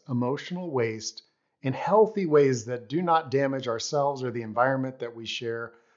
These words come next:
with others. To me, emotional freedom for all embraces living as an emotional world environmentalist.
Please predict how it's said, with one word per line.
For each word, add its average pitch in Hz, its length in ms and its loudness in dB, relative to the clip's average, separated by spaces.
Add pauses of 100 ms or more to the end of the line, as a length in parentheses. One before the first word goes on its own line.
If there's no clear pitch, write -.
(120)
with 123 180 -4
others. 104 540 -10 (1080)
To 156 100 4
me, 208 160 10
emotional 185 480 6
freedom 175 320 0
for 156 160 -4
all 143 320 2
embraces 139 680 -2
living 156 580 0
as 127 680 -6 (220)
an 135 140 0
emotional 147 600 0
world 127 460 -2
environmentalist. 117 840 -4